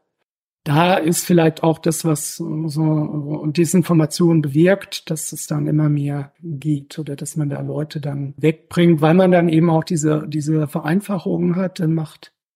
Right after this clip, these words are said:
keine Ahnung, der Spiegel einmal einen Fehler, dann ist er für immer unglaubwürdig. Und so weiter. Da gab's ja diesen Syrien-Reporter, der da, glaub ich,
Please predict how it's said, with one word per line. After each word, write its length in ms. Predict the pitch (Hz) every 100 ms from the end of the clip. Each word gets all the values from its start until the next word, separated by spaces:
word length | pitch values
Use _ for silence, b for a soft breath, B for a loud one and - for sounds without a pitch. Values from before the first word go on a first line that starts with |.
| _ _ _ _ _ 165
keine 260 | 151 151 147
Ahnung, 360 | 143 214 202
der 100 | 175
Spiegel 420 | 175 - 220 214 202
einmal 420 | 165 208 240 220
einen 180 | 214 208
Fehler, 420 | 214 196 208 202
dann 180 | 180 180
ist 140 | 175
er 80 | 180
für 160 | 180
immer 240 | - 165 156
unglaubwürdig. 760 | 151 156 147 151 151 143 - - _ _ _ _ _ _ _ _ _
Und 80 | 151
so 100 | -
weiter. 300 | 147 151 -
Da 60 | 151
gab's 260 | 165 165
ja 100 | 180
diesen 300 | 156 156 151
Syrien-Reporter, 1120 | 147 185 180 175 165 160 160 180 170 170 160
der 160 | 151 156
da, 140 | 160
glaub 260 | 156 151 151
ich, 140 | 151